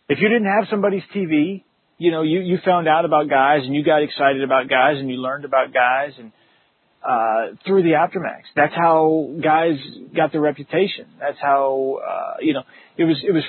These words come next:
free advertising. They were nationally available. You could follow guys from territory, from all over the place,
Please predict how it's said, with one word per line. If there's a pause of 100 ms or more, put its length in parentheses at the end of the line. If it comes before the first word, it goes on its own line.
free
advertising.
They
were
nationally
available. (340)
You
could
follow
guys
from
territory,
from
all
over
the
place,